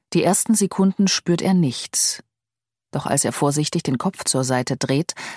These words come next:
lässt ihn ein stechender Schmerz erstarren. Plötzlich ist da auch noch ein Geruch wie nach Eisen. Ein Geruch,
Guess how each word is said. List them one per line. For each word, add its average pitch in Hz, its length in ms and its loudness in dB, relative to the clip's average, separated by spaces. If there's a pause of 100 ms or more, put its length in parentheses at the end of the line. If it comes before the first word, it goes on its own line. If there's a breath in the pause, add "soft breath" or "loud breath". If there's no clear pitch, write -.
lässt 160 220 2
ihn 180 140 2
ein 165 120 4
stechender 175 480 2
Schmerz 160 440 2
erstarren. - 580 -2 (1300 soft breath)
Plötzlich - 580 0
ist - 200 0
da 151 60 2
auch - 160 -2
noch 165 160 2
ein 147 220 2
Geruch 139 580 -2
wie 170 80 4
nach 156 280 2
Eisen. 175 580 -2 (840)
Ein 160 180 4
Geruch, 156 540 0